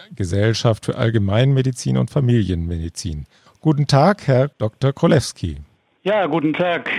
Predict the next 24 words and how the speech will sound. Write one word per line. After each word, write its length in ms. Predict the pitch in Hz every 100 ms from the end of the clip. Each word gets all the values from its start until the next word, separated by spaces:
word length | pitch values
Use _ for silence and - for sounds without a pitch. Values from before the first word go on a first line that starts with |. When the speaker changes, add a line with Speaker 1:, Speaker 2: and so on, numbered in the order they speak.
| - -
Speaker 2:
nach 160 | 156 147
Isenburg. 680 | 180 175 160 131 131 120 - - _ _ _ _ _ -
Speaker 1:
Herr 140 | 147
Doktor 260 | 202 208 180
Krolewski, 520 | 175 180 156 - 113
der 200 | 110 120
Westen 380 | 180 214 - 165
Deutschlands 720 | 135 156 - 151 131 127 -
gilt 380 | - 127 143 -
als 340 | 104 101 -
Hotspot 840 | 165 - - - 98 101 - - -
im 200 | 104 101
wahrsten 540 | 101 135 156 - 123
Sinne 260 | 117 131 135
des 280 | 120 - -
Wortes 360 | 127 185 139
und 280 | - 131 117
dieses 360 | 160 214 151 -
Mal 300 | 110 123 135
mal 220 | 117 - -
ausnahmsweise 1000 | - 143 208 - 123 - - 113 120 123 - -
nicht 560 | 110 131 208 - -
als 340 | - 120 120 - - - -
Corona-Hotspot, 1300 | 117 104 147 208 120 92 104 - - - 175 -